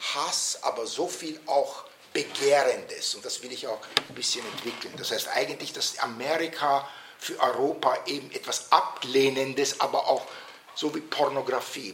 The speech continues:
man, man kann nicht die Finger davon lassen. Es ist eben irgendwie reizvoll. Und das wird natürlich noch mehr eine Art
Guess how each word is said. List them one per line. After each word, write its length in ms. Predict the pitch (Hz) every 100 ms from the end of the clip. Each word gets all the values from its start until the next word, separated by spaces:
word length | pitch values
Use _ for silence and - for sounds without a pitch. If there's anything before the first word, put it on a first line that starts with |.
| 92
man, 200 | 104 101 -
man 180 | 117 -
kann 300 | - 147 135
nicht 240 | 131 -
die 320 | - - -
Finger 340 | 120 135 120 98
davon 420 | - - 85 78
lassen. 400 | - - - -
Es 100 | -
ist 220 | 123 -
eben 240 | 123 120 110
irgendwie 720 | 131 139 131 123 - 117 113 113 - -
reizvoll. 540 | 107 101 - - 85
Und 100 | 95 -
das 260 | 131 -
wird 160 | 123 -
natürlich 460 | 101 - 101 101 - - -
noch 320 | 123 127 - 123
mehr 400 | 113 110 98 - - -
eine 240 | 104 98
Art 360 | - - - -